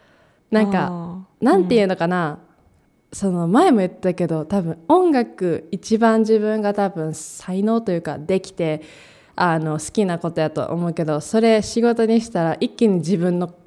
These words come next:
Speaker 1: なんていうの、才能が減ると思うね。才能っていうか、なんていうの、パワーがさ、出せなくなると思うね、愛は。
Speaker 2: あ、趣味やからこそ楽しんでできるけど、
Speaker 1: そうそう。
Speaker 2: 仕事やと思っ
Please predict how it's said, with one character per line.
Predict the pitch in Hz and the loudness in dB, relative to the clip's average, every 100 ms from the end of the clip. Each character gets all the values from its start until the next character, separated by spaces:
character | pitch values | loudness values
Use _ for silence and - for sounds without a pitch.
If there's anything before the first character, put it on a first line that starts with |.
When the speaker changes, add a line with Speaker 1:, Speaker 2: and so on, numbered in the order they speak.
| _ | _
Speaker 1:
な | 170 165 | -8 -8
ん | |
て | 165 | -6
い | 156 | -8
う | 151 | -8
の、 | 151 - | -12 -16
才 | _ - 247 220 | _ 0 4 6
能 | 220 202 | 6 4
が | 185 - - - | 2 -4 -8 2
減 | 220 | 4
る | 214 | 6
と | 180 | 2
思 | 147 | -2
う | |
ね。 | 139 | -6
才 | - 214 | -4 0
能 | 254 | 2
っ | 262 | 0
て | 190 | -4
い | |
う | 156 | -6
か、 | 143 | -6
な | 143 | -8
ん | |
て | 156 139 | -8 -10
い | |
う | 156 | -12
の、 | 180 _ - - - | -16 _ -20 -20 -4
パ | 277 277 | 4 6
ワ | 226 175 | 6 4
ー | |
が | 151 | 0
さ、 | - 139 - - _ - | -2 -4 -6 -14 _ -4
出 | 185 254 | 0 4
せ | 277 | 4
な | 294 | 4
く | 277 | 4
な | 202 | 2
る | 180 | 0
と | 165 151 | 0 -4
思 | 151 | -4
う | 151 | -4
ね、 | 147 | -4
愛 | 147 | -6
は。 | 151 - _ - _ _ _ _ | -6 -10 _ -20 _ _ _ _
Speaker 2:
あ、 | 226 196 202 | -4 -2 -2
趣 | - | -2
味 | 311 285 | 0 0
や | 262 | 0
か | 254 262 | 0 -2
ら | 262 | -2
こ | - 277 | -2 -4
そ | - 285 254 | 0 0 0
楽 | 240 233 233 | 0 -2 -2
し | 240 | -2
ん | |
で | 214 | -2
で | 196 196 | -2 -4
き | 202 | -4
る | 196 | -4
け | - 202 | -4 -2
ど、 | 220 | -2
Speaker 1:
そ | 220 277 | 0 2
う | |
そ | 240 | 2
う。 | 226 | 4
Speaker 2:
仕 | |
事 | |
や | 285 233 | 4 4
と | 233 | 2
思 | 262 | 0
っ | 262 | -2